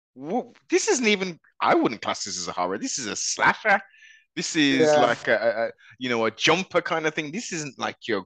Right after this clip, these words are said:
Speaker 1: good old-fashioned horror with some suspense to it and some
Speaker 2: Mm.
Speaker 1: story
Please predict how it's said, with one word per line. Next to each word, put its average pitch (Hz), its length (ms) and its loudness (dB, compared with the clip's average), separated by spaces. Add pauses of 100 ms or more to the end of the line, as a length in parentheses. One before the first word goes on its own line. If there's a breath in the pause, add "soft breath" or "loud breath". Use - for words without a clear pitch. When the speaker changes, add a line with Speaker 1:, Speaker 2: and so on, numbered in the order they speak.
Speaker 1:
good 143 160 0
old-fashioned 113 760 0
horror 101 680 2
with 101 200 -2
some 95 260 -6 (220 loud breath)
suspense - 960 0
to 123 220 2
it 117 200 4
and 107 200 -2
some - 200 -4
Speaker 2:
Mm. 170 100 -4
Speaker 1:
story 151 880 4